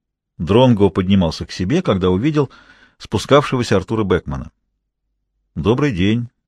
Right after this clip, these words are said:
вежливо поздоровался футболист. "Кажется, наши жены вместе укатили в город, чтобы сделать себе макияж". "Скорее укладки", — возразил Дронго. "Они хотят выглядеть красиво.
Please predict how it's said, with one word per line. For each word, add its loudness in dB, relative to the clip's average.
вежливо 2
поздоровался -2
футболист. -4
"Кажется, 0
наши 0
жены 0
вместе -2
укатили 0
в -2
город, 0
чтобы -4
сделать 0
себе -2
макияж". -2
"Скорее -2
укладки", — -2
возразил -4
Дронго. -6
"Они -2
хотят -2
выглядеть -2
красиво. 0